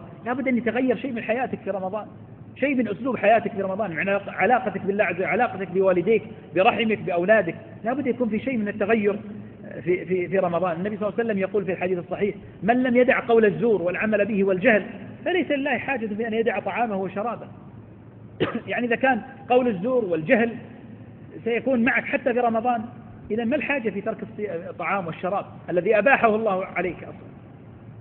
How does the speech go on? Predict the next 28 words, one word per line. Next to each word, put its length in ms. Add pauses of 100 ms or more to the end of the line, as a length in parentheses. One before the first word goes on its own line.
(920)
ويقول 260
النبي 260
صلى 80
الله 100
عليه 100
وسلم، 300 (720)
قال 120
الله 240
عز 100
وجل: 160
"كل 160
عمل 240
ابن 160
آدم 240 (540)
له 260
إلا 140
الصيام 300
فإنه 340
لي 100
وأنا 280
أجزي 260
به." 240 (360)
ثم 180
قال: 300 (340)
"والصيام 720
جنة." 340 (1080)
قال: 140
"والصيام 720